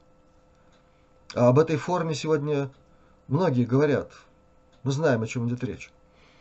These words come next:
Так что могу действительно только подтвердить то, что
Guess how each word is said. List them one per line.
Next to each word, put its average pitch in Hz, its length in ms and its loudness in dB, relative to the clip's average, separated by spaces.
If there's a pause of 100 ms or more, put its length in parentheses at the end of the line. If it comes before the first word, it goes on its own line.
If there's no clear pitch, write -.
(460)
Так 160 220 -2
что 151 460 0 (580)
могу 156 420 -2 (180)
действительно 139 360 -4
только 185 340 -2
подтвердить 147 720 -2
то, 170 140 -2
что 135 420 -2